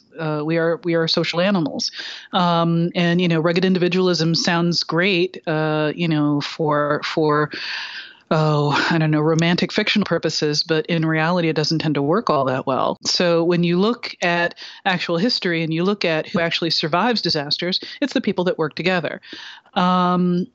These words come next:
and the other thing that was kind of going on was my, my sort of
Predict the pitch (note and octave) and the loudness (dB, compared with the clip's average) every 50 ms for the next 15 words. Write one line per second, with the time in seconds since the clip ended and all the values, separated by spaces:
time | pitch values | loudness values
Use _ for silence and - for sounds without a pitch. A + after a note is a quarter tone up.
0 | _ - - _ _ - G#3+ G3+ G3+ G3+ G3 G3+ G3 G3 G3+ A3 A#3 C4 B3+ - | _ -20 -20 _ _ 0 0 2 2 2 2 2 2 4 4 2 2 2 2 2
1 | B3 A3 G3+ F#3+ F3+ - F#3 - - G3+ F3+ F3+ E3 E3 F3 F3 E3+ E3+ D#3 E3 | 2 2 0 0 0 -2 -4 -2 -2 -2 -2 -2 -2 -2 0 0 0 0 2 2
2 | E3 E3 E3 E3 E3 E3+ F3+ F#3 F#3+ F#3+ F#3 D#3+ - F3 E3+ E3 E3 E3 E3 D#3+ | 2 2 0 2 2 2 2 2 2 2 2 0 0 0 0 0 2 2 2 0
3 | D#3+ D#3+ - E3+ F3 E3 D#3+ D#3 D#3 D#3 D#3 D#3 D#3 D#3+ D#3 D#3 - - - - | 0 -2 -2 0 0 0 2 2 2 2 2 2 0 0 -2 -4 -4 -2 -2 0
4 | F3 E3 D#3 D#3+ D#3 D3+ D3 C#3+ - - - | 0 0 2 2 0 0 -2 -4 -6 -8 -10